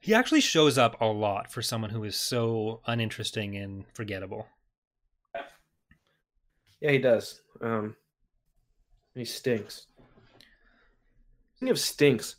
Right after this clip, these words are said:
Speaker 2: Jorah Sabaoth guaranteed just fucking reeks.
Speaker 1: <laughs>
Speaker 2: He's always, he's, I, I, he, I, he does not shower. You
Speaker 1: No.
Speaker 2: can just tell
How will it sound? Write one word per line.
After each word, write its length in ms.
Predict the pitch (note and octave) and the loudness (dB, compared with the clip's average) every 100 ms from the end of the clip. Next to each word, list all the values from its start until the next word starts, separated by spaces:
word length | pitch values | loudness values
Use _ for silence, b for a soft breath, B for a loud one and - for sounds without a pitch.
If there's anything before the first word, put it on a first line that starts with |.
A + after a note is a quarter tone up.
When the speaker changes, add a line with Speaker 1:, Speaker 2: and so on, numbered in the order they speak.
| _ - | _ 6
Speaker 2:
Jorah 300 | C#3+ F3 G3 | 8 8 6
Sabaoth 560 | - B2+ C#3 D#3 D#3+ C3 - | 4 4 6 4 2 -4 -2
guaranteed 600 | C3+ C3 B2 A#2+ A2 - | 0 0 -2 -2 -2 -4
just 220 | A2+ - _ - | -10 -12 _ -20
fucking 500 | - C3 C3 A#2 - | 0 0 0 -4 -6
reeks. 720 | A2 G#2 G#2 A#2+ A2 - - - | -10 -8 0 2 0 -4 -14 -10
Speaker 1:
<laughs> 40 | B B B B B | B B B B B
Speaker 2:
He's 100 | C3 | 2
always, 220 | C3+ E3+ D#3 - | 6 6 2 -4
he's, 160 | C3+ C#3 | 0 0
I, 300 | C3+ - D3+ - | 0 2 0 4
I, 140 | D3 D3 | 2 2
he, 300 | C#3 F#3 F#3+ - | 0 0 0 -2
I, 60 | |
he 240 | D3+ - C#3 | -4 -6 -4
does 160 | B2 | 0
not 240 | B2 D3 C#3 | 4 4 4
shower. 260 | B2 G#2+ | 4 4
You 40 | A#2 | 4
Speaker 1:
No. 60 | B2+ | 2
Speaker 2:
can 80 | |
just 140 | D3+ C#3+ | 2 0
tell 400 | - C#3+ F3 | 4 4 4